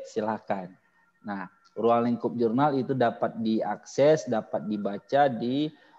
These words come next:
eh, fokus dan ruang lingkup jurnal kita.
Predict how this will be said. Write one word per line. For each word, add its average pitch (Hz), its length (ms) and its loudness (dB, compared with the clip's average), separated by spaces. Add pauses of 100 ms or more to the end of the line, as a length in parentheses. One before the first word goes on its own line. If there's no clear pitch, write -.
(360)
eh, 113 320 4
fokus 139 560 -4
dan 117 320 0
ruang 110 480 0
lingkup 107 560 -6
jurnal 101 400 -6
kita. 98 400 -4